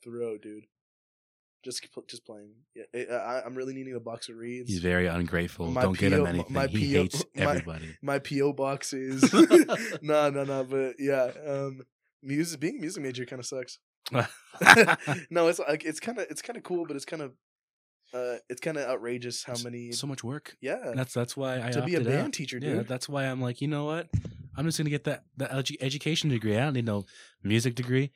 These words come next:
Speaker 1: You know what the dropout rate for music majors is?
Speaker 2: Uh, like, a million percent.
Speaker 1: Dude, like, ninety-seven percent.
Speaker 2: <laughs>
Speaker 1: Yeah,
Speaker 2: Of
Speaker 1: like,
Speaker 2: course
Speaker 1: it's,
Speaker 2: it is.
Speaker 1: it's outrageous to hear it, like, right?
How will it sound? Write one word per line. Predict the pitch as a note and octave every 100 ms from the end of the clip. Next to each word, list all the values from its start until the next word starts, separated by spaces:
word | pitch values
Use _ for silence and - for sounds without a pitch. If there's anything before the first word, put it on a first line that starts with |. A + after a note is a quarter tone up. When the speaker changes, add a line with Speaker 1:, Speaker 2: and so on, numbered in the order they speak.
| _
Speaker 1:
You | A#3
know | G#4
what | G4 -
the | F#3
dropout | D3 - D3 D3 E3+ D3
rate | B2 B2 A#2
for | - C3+
music | C3+ D3
majors | D3+ D3+ D#3+
is? | E3+ - _ - -
Speaker 2:
Uh, | D#2+
like, | D#2+ -
a |
million | E2 E2 E2 D#2+
percent. | G2 - E2+ F#2
Speaker 1:
Dude, | C#3+
like, | B2+ B2
ninety-seven | B2 B2+ B2 A#2 - - - A#2 A2+
percent. | F#4 - A#2 - -
Speaker 2:
<laughs> | - - - - - - - - _ - -
Speaker 1:
Yeah, | G#3 F3+ D#3
Speaker 2:
Of | D#3
Speaker 1:
like, | D#3 C3
Speaker 2:
course | G#2
Speaker 1:
it's, | D3+ E2+
Speaker 2:
it | E2
is. | -
Speaker 1:
it's | D#3 F#3+
outrageous | D3 E3 D3+ C#3+
to | C3+
hear | C#3 C3+
it, | A2+
like, | A#2+ A#2+
right? | B2+